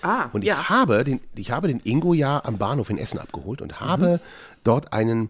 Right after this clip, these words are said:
Speaker 2: ziemlich heftigen Unfall bemerkt. Also, äh, ich, ich war anwesend, als dieser Unfall passierte. Ich fuhr um die, um, äh, eine Ecke und dann hat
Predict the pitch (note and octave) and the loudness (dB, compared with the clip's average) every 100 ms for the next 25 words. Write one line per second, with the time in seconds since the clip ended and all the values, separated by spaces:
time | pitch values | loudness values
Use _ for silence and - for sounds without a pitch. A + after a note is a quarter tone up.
0 | - - A3+ F#3 E3 - F3 E3 A3 B3 | -4 0 0 2 -2 0 0 2 2 2
1 | F2+ D2+ D2 D2+ C2+ B1 - - A2 A2 | 0 -2 -4 -6 -6 -10 -12 -4 2 4
2 | A2 G#2+ A2+ F2+ F2 E2 - A#2+ B2+ B2+ | 4 2 2 0 -2 -4 -6 -4 0 2
3 | D3+ B2+ F2+ D#2+ D2+ - F#2+ - A2 B2 | 2 2 2 0 -4 -6 -6 -4 -2 0
4 | E3 F2 D2+ E2+ - G2+ - F#2+ - E3 | 0 -2 -4 -6 -4 -4 -2 -4 -2 -2
5 | G#2+ - F#2+ G2 F#2 E2 - - C2+ - | 0 -4 -2 -2 -2 -4 -10 -10 -8 -6
6 | F2 E2+ D#2+ E3 F3 - - - - - | -4 -2 0 2 0 0 -20 -20 -20 -4
7 | - B2 A#2+ A2 G#2 A2 | 4 6 6 2 0 -2